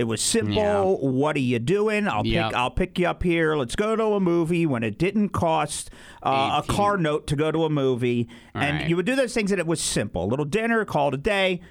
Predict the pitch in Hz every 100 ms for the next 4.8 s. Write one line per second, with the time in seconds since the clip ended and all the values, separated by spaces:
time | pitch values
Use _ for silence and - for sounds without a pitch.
0 | - - - 208 175 165 160 175 156 135
1 | 147 139 139 135 135 131 127 - 139 131
2 | 165 156 156 156 139 143 165 220 262 302
3 | 165 107 175 190 - 175 175 170 170 247
4 | 190 - 160 269 320 214 160